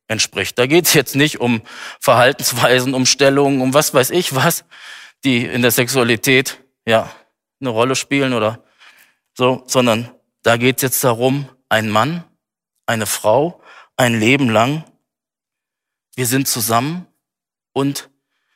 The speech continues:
wir können auch die Sexualität genießen, aber wir wissen, wie wir angefochten sind.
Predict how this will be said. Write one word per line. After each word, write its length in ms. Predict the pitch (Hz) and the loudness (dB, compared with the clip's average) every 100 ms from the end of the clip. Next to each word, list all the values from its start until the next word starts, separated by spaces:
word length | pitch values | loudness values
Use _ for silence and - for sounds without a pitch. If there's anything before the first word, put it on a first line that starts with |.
| _ _ _ | _ _ _
wir 100 | 117 | -10
können 300 | 107 139 147 | -4 -2 0
auch 100 | 113 | -2
die 120 | - 117 | -4 -4
Sexualität 800 | 123 - 117 113 - 131 160 - | -2 0 0 0 0 0 0 0
genießen, 680 | 165 156 156 165 160 - _ _ _ _ _ _ _ | -2 0 -2 -4 -6 -10 _ _ _ _ _ _ _
aber 240 | 110 113 110 | -6 -4 -2
wir 160 | 104 | -2
wissen, 400 | 127 - 123 104 - _ _ _ _ - | -2 0 -2 -6 -12 _ _ _ _ -8
wie 120 | 110 | -4
wir 140 | 110 | -2
angefochten 640 | - 165 147 - 110 - 104 | -2 -4 -6 -6 -8 -8 -10
sind. 340 | 98 101 107 | -10 -10 -16